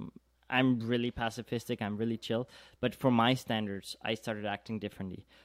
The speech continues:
I started acting colder towards people, and I started being a little rougher towards people. And I remember there was one point where I became a bit rude to one of my friends,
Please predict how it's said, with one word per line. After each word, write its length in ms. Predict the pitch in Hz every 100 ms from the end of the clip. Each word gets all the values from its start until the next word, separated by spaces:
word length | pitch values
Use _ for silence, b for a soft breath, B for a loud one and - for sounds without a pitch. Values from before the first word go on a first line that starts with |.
| b
I 60 | -
started 240 | - 110
acting 340 | 104 107 - 107
colder 340 | - 107 104
towards 340 | - 92 95
people, 400 | - 98 - - - B B B B B B B
and 120 | 110
I 80 | 107
started 260 | - 117
being 160 | 107 107
a 40 |
little 280 | 107 117 123
rougher 300 | 104 101 107
towards 300 | - 98 95
people. 280 | - 98 - -
And 100 | 117
I 40 |
remember 560 | 120 117 120 131 139 110
there 120 | 104
was 200 | 104 -
one 240 | 110 110 120
point 520 | - 117 101 - - b b b b b _
where 360 | - 120 110 107 - _ _ _ _ _ _ _ -
I 100 | 151
became 540 | 139 - 151 135 135 -
a 80 | 117
bit 340 | 113 143 151
rude 720 | 127 113 113 143 185 160 120 -
to 140 | - 123
one 180 | 117 113
of 60 |
my 160 | 107 107
friends, 720 | - 143 135 113 104 - -